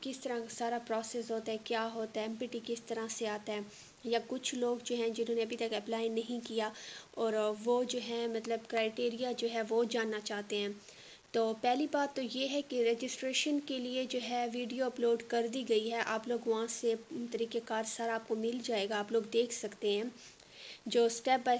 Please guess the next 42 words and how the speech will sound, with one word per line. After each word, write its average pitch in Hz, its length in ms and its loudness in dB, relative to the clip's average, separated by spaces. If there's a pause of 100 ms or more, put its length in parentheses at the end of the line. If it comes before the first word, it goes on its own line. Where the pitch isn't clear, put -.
(120)
step 240 300 2
जो 247 80 2
है 233 140 4
जिसमें 226 440 2
बताया 226 420 2
गया 220 220 2
है 226 200 0
कि 226 120 -2
आप 220 260 0
लोग 220 460 0
किस 262 240 -6
तरह 233 180 -2
से 226 100 -4
अपनी 220 180 -2
profile 226 520 0
बनाएं 226 340 0
और 196 180 -2
फिर 220 380 0
एमपीटी 233 380 -4
के 226 120 0
लिए 214 120 0
apply 202 340 -2
करें। 190 320 -8 (680)
अभी 311 280 4
जो 294 200 4
लोग 285 260 8
इस - 460 -2
चीज़ 277 360 -2
में 247 300 2
कन्फ्यूज 262 600 0
हैं 233 240 0
पहले 254 400 4 (420)
के, 240 200 8 (380)
यानी 247 200 4
कि 262 140 0
जिनकी 254 300 -2
first - 360 -2
attempt 240 440 -2
है 226 340 -2 (380)
और 240 340 0
वो 226 180 -2
ये 269 380 0